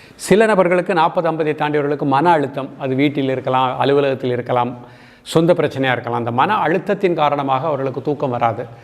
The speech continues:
அப்ப மன்-, நமக்கு இப்ப என்னென்ன வேணும்? முதல்ல உணவில் ஒரு ஒழுக்கத்தின் இதை கரெக்டா கொண்டு வந்துருங்க. காலையில எழக்கூடிய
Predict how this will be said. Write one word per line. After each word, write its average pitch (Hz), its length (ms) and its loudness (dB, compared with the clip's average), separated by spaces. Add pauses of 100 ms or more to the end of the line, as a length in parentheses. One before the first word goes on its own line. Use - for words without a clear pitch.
(880)
அப்ப 160 220 4
மன்-, 135 240 2
நமக்கு 151 260 2
இப்ப 147 120 4
என்னென்ன 165 380 2 (120)
வேணும்? 160 260 0 (160)
முதல்ல 147 240 4 (160)
உணவில் 180 380 0
ஒரு 131 160 -2
ஒழுக்கத்தின் 139 520 -2
இதை 147 140 0 (100)
கரெக்டா 131 280 -2
கொண்டு 120 160 -2
வந்துருங்க. 120 300 -2 (960)
காலையில 151 360 4
எழக்கூடிய 147 320 2